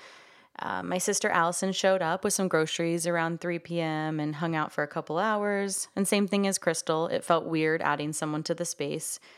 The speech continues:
It definitely took a minute to add to the space. The intensity was growing, the waves were strong and steady, and I was thinking that my baby would surely arrive tonight.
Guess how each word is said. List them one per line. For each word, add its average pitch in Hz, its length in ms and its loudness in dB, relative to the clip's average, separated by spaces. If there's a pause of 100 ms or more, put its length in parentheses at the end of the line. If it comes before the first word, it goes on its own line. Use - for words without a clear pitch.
(100)
It 156 120 -4
definitely 156 480 -2
took - 500 -6 (100)
a 170 80 2
minute 160 540 -2 (140)
to 185 140 0
add 151 200 0
to 160 120 -2
the 151 120 -8
space. 143 540 -4 (100)
The 185 80 -2
intensity 190 500 0
was 185 140 -2
growing, 175 460 2
the 165 80 -2
waves 156 240 0
were 165 80 -2
strong 151 340 2
and 170 100 -4
steady, 151 540 -4 (640)
and - 80 -6
I 170 80 2
was 170 140 2
thinking 175 380 2
that 160 160 2
my 156 100 4
baby 147 320 0
would 143 180 -2
surely 147 560 2
arrive 127 480 -2
tonight. - 580 -6